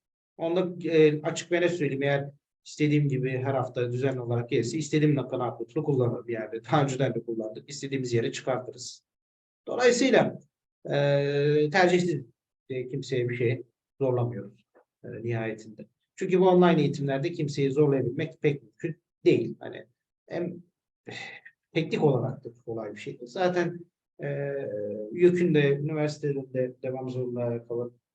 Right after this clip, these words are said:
herhangi bir zorunlu tutma gibi bir durumu yok. Böyle bir şeye ulaşmadığı için biz de zaten, ben kendim adıma da pek uygulamıyorum ama gelen arkadaşları mümkün mertebe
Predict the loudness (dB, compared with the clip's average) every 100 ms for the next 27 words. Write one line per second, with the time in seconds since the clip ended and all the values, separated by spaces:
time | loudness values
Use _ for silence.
0 | _ _ -10 -6 -4 -4 0 2 2 2
1 | 0 -2 -12 -2 0 0 -2 0 2 6
2 | 6 6 0 -8 _ _ _ _ _ -6
3 | -2 0 2 4 6 6 4 0 -6 -4
4 | -4 -2 0 0 0 2 4 6 6 4
5 | 4 2 2 2 0 -8 _ _ _ -2
6 | -2 0 0 0 -2 -2 -4 0 2 2
7 | 0 -8 _ _ 2 6 6 6 4 2
8 | 2 0 0 2 2 2 0 0 2 0
9 | -2 -6 -2 0 0